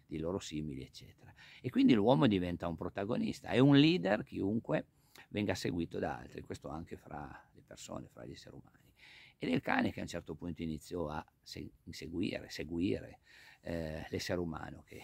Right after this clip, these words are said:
era già più abile in certe situazioni di lui nella caccia e buttava i resti. E questi lupi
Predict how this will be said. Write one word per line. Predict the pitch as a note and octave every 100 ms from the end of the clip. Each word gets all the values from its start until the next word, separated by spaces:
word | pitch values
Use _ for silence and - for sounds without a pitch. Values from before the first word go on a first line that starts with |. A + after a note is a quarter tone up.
| - - _ _ _
era | E2 E2
già | F2
più | - F#2
abile | D#2 F#2 -
in | -
certe | - D#2 -
situazioni | - - - - D#2 C#2+
di | C#2+
lui | D#2+ D#2+ D2+ _
nella | - E2
caccia | - C#2 C#2 -
e | - - - _ _ _
buttava | - C#3 - F2+
i | D#2+
resti. | D2 - - - G#2+ _
E | - G#2 - _ _ _ _ _
questi | - - C#3+
lupi | F#2+ G#2 -